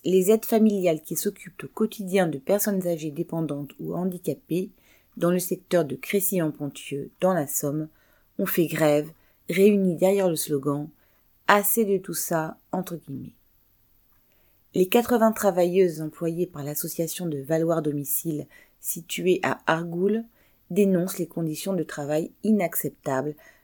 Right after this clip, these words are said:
avec des temps bien trop courts pour s'occuper avec un minimum d'humanité des personnes dont elles ont la charge, qui déboursent de douze à vingt-trois euros de l'heure pour leur service. Les aides familiales dénoncent également le remboursement dérisoire des frais de transport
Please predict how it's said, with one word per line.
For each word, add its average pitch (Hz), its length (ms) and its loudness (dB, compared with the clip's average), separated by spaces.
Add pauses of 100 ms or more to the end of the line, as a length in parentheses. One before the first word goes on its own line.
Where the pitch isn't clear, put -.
(100)
avec 190 280 6
des 190 140 2
temps 165 300 -4
bien 156 320 2
trop 220 200 -4
courts 156 400 -10
pour 175 160 -8
s'occuper 185 520 -2
avec 147 240 -2
un 139 80 -6
minimum 147 480 -2
d'humanité 143 720 -2 (360)
des 175 140 0
personnes 165 540 -2
dont 151 160 -6
elles 139 280 -4
ont 165 60 -2
la 135 140 -4
charge, 151 520 -6 (380)
qui - 140 -4
déboursent 180 500 2
de 156 220 -6
douze 170 520 0 (100)
à 160 100 0
vingt-trois 214 480 4
euros 165 260 0
de 139 200 4
l'heure 147 420 2 (380)
pour 214 180 4
leur 190 160 4
service. - 680 -6 (1300)
Les 156 220 6
aides 196 140 8
familiales 156 560 4
dénoncent 156 380 -2
également 156 460 2
le 165 140 2
remboursement 151 680 -2
dérisoire 156 720 0
des 135 120 -6
frais - 200 -2
de 160 100 -8
transport - 720 0